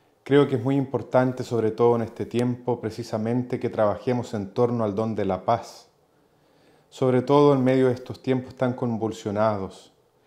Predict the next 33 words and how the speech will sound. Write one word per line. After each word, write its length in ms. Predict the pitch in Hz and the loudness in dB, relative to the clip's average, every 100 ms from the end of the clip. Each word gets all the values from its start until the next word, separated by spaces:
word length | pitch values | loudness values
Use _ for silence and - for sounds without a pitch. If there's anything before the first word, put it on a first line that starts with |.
| _ _ _ - | _ _ _ -10
en 100 | 107 | -2
donde 200 | 120 123 | 2 2
se 100 | 123 | 0
aprecia 540 | 120 143 147 - 139 | 0 2 2 2 0
no 100 | 135 | 0
solamente 560 | 143 156 127 127 139 139 | 0 2 2 2 -2 -2
mucha 300 | 131 135 139 | -2 -2 -2
ansiedad, 580 | 127 123 110 110 139 139 | -2 -2 0 4 4 4
sino 260 | - 123 117 | -2 -2 -2
que 100 | 117 | -2
también 320 | 117 107 131 | -2 0 -2
mucha 320 | 127 151 156 | -2 -4 -4
violencia 580 | 127 110 123 147 143 135 | -2 0 2 0 -2 -2
y 60 | 113 | 0
de 120 | 107 | 0
distintas 520 | 98 - 135 131 - | -4 -6 -6 -6 -6
maneras, 600 | 104 107 123 101 - - _ _ _ _ _ _ _ _ _ - | -4 0 0 -2 -10 -20 _ _ _ _ _ _ _ _ _ -12
en 140 | 95 | -6
la 160 | 90 87 | -4 0
calle, 600 | 117 131 127 120 127 123 | 6 8 8 4 2 2
en 80 | 98 | -2
las 120 | 95 | -2
redes 240 | 101 101 | -2 -2
sociales, 880 | 98 92 - 127 131 127 120 - - _ _ _ _ _ _ _ _ - | -4 -12 -2 4 4 4 -2 -10 -20 _ _ _ _ _ _ _ _ -2
y 60 | 131 | 6
de 80 | |
distintas 420 | 131 - 170 170 - | 6 6 0 0 2
formas 320 | 165 165 143 | 4 4 2
se 80 | 156 | -2
hace 160 | 139 | -2
presente 460 | 143 120 151 147 147 | -4 -2 -2 0 2
la 80 | 127 | 2
violencia 880 | 117 123 147 143 - 139 127 113 | 4 2 0 -2 0 0 0 -8